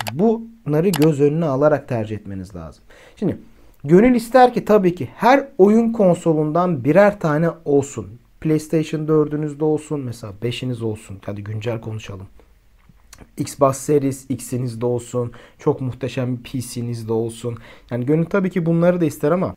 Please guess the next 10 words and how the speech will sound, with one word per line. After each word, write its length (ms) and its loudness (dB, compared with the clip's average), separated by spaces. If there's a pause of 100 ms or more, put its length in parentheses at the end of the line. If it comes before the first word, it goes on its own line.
(140)
şu 220 2
anki 320 4
çip 280 -8
krizinden 580 4
dolayı 220 4
fiyatların 520 0
yükselmesi 760 -2 (400)
ve 180 8
ülkemizdeki 960 0 (120)
dövizin 560 -2